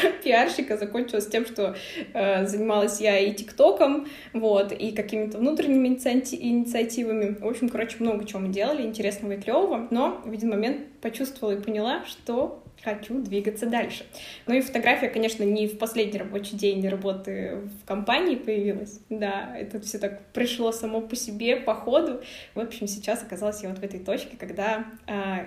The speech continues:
я ушла с новой работы. Это произошло буквально недавно,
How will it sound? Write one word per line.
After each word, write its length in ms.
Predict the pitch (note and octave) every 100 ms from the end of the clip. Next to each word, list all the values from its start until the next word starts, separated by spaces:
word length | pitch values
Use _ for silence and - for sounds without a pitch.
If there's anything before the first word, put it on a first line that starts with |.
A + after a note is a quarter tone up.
| -
я 140 | G3+
ушла 360 | F#3+ - F#3 F3
с 180 | - -
новой 220 | G#3 F#3+
работы. 540 | F3+ F#3 F#3+ - F#4 - - - -
Это 160 | A3
произошло 420 | G#3+ G#3 G3+ G#3
буквально 360 | F#3+ G3 G#3+ G#3
недавно, 580 | F#3 F3 E3 F#3 B3